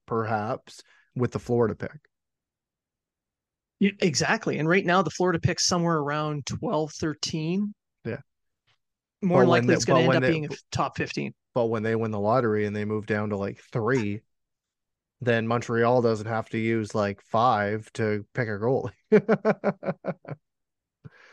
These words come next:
Speaker 2: Oh,
Speaker 1: Because they
Speaker 2: no,
Speaker 1: already
Speaker 2: no.
Speaker 1: picked Connor Bedard. Uh,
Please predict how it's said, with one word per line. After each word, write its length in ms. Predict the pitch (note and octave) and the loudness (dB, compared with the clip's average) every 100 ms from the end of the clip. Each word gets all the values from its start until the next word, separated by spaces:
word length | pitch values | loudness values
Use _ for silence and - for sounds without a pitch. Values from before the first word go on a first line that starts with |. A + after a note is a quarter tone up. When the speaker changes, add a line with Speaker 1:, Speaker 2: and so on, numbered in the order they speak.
| - | -10
Speaker 2:
Oh, 60 | - | 0
Speaker 1:
Because 380 | C#3 D#3 C#3+ D3 | 2 4 4 6
they 120 | C#3 | 4
Speaker 2:
no, 80 | C#3 | 6
Speaker 1:
already 300 | D3+ D#3+ D3 | 6 6 4
Speaker 2:
no. 60 | |
Speaker 1:
picked 260 | D3+ D#3 - | 4 2 -2
Connor 300 | E3 D#3+ F3 | -2 0 -2
Bedard. 540 | E3+ E3 C#3+ A2 G#2 - _ _ - | -4 -2 -2 -2 -8 -14 _ _ -10
Uh, 640 | F#3 F#3 G3 F#3 E3+ D#3+ | -8 -8 -8 -10 -6 -6